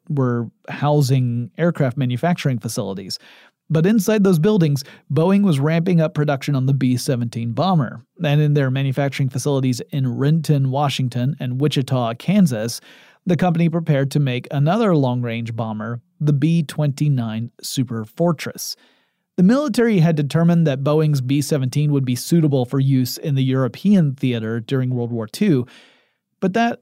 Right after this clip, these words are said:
a different aircraft would be required for the Pacific theater. There was a need for aircraft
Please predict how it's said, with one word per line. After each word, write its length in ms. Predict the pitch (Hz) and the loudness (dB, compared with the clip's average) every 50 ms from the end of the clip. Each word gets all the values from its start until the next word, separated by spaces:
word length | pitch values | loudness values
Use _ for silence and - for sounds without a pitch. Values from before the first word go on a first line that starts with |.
| _ - | _ -2
a 120 | 180 170 | 0 0
different 440 | 151 151 247 277 294 - 320 262 226 | 0 0 0 -2 0 0 0 2 2
aircraft 460 | 208 175 - - 165 156 143 127 - | 2 2 2 0 0 0 0 0 -2
would 100 | 156 151 | -2 0
be 120 | 147 156 | 2 2
required 520 | 147 143 135 - 147 143 139 131 127 123 - | 0 0 0 0 -2 0 0 0 -2 -4 -4
for 140 | - 147 135 | -4 -2 -2
the 100 | 123 120 | -2 -4
Pacific 640 | - 131 120 - - - - 196 175 - 131 - | -6 -6 -8 -8 -10 -6 -4 -4 -2 -4 -6 -8
theater. 520 | - - - 113 107 110 - - 53 - - _ _ - | -8 -8 -8 -8 -8 -8 -12 -16 -20 -20 -20 _ _ -2
There 120 | - 175 165 | 0 2 4
was 140 | 165 156 160 | 4 4 4
a 80 | 170 | 4
need 240 | 170 170 175 180 - | 4 6 4 4 2
for 80 | 170 175 | 2 2
aircraft 440 | 170 156 143 - 156 139 131 - | 2 2 2 0 0 -2 -2 -6